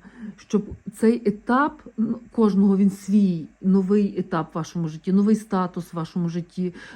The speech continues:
був вам в радість, е, на щастя, м, щоб він вам приніс, е, спокій, багато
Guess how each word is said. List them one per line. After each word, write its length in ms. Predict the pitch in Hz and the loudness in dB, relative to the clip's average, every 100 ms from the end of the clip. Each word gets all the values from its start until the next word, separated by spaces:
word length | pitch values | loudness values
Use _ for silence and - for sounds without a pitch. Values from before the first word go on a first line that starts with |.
| - | -8
був 420 | 170 226 208 165 | -2 -2 -2 -2
вам 360 | 196 190 190 190 - | -2 0 0 -4 -8
в 180 | 170 165 | -8 -2
радість, 540 | 190 180 156 165 - _ - - 226 185 - _ - | 0 0 -4 -8 -12 _ -20 -20 -20 -20 -20 _ -10
е, 520 | 185 180 175 180 185 - _ _ _ _ _ _ _ _ _ _ _ - | -8 -6 -6 -6 -8 -10 _ _ _ _ _ _ _ _ _ _ _ -2
на 140 | 214 | 0
щастя, 800 | 226 - 208 170 - - 156 175 - _ _ - | 0 0 0 0 -4 -8 -8 -8 -14 _ _ -6
м, 640 | 180 190 196 196 202 196 208 - _ - | 0 0 0 0 0 0 -4 -12 _ -16
щоб 380 | 190 - 214 196 - - | -10 -2 -2 -2 -10 -4
він 240 | 214 240 | 2 4
вам 240 | 226 233 220 | 4 2 2
приніс, 760 | 214 208 220 247 240 - - - - | 2 4 4 2 -2 -10 -18 -20 -10
е, 280 | 208 202 196 202 196 | -4 -4 -2 -6 -8
спокій, 960 | - - - 214 196 160 - - 160 160 - _ _ _ _ _ | -16 -16 -4 0 2 0 -4 -10 -10 -10 -16 _ _ _ _ _
багато 760 | 202 202 202 240 240 240 247 | 0 0 2 0 0 0 0